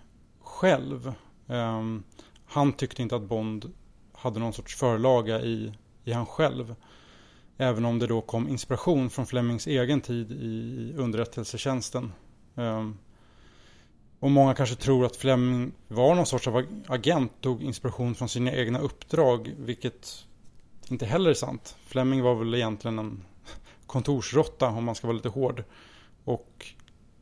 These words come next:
har jag rätt om jag säger att han aldrig arbetade på fältet?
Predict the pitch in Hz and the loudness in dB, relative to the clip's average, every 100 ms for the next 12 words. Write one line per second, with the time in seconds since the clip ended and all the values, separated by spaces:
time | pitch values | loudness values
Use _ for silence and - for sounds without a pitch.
0 | - - - - - 139 139 170 - - | -20 -20 -20 -20 -2 4 4 4 0 0
1 | 156 143 135 123 110 123 135 123 113 160 | 2 4 4 2 2 0 2 2 2 2
2 | 156 139 113 123 - 120 113 120 170 151 | 4 4 4 0 -2 -4 -4 -2 -2 -2
3 | - 101 - | -8 -14 -16